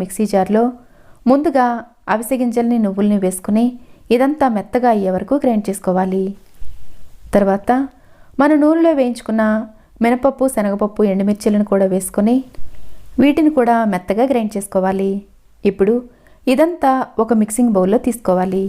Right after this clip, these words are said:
ఇప్పుడు మనం వేయించి పెట్టుకున్న కరివేపాకుని, మునగాకుని కూడా వేసుకొని ఇందులోనే గుప్పెడు వెల్లుల్లి రెబ్బలు కూడా వేసి ఇదంతా మెత్తగా గ్రైండ్ చేసుకోవాలి. ఇప్పుడు దీన్ని మనం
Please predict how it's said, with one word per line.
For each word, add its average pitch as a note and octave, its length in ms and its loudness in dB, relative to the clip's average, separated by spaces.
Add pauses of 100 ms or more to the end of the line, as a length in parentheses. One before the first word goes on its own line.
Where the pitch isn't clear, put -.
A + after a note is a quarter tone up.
(520)
ఇప్పుడు A3 220 4 (540)
మనం D#4 200 4
వేయించి D4+ 300 2
పెట్టుకున్న D4 360 0
కరివేపాకుని, A#3+ 640 2
మునగాకుని G#3 560 0
కూడా G#3 220 2
వేసుకొని G3 440 0 (600)
ఇందులోనే C4+ 420 6 (480)
గుప్పెడు D4+ 320 2
వెల్లుల్లి A#3+ 360 2
రెబ్బలు G#3+ 300 0
కూడా G3 220 0
వేసి F#3 280 0 (500)
ఇదంతా D4 360 2 (300)
మెత్తగా G#3 400 0
గ్రైండ్ A3+ 240 0
చేసుకోవాలి. F#3+ 520 -2 (760)
ఇప్పుడు D4+ 260 2
దీన్ని C4 280 4 (280)
మనం B3 140 2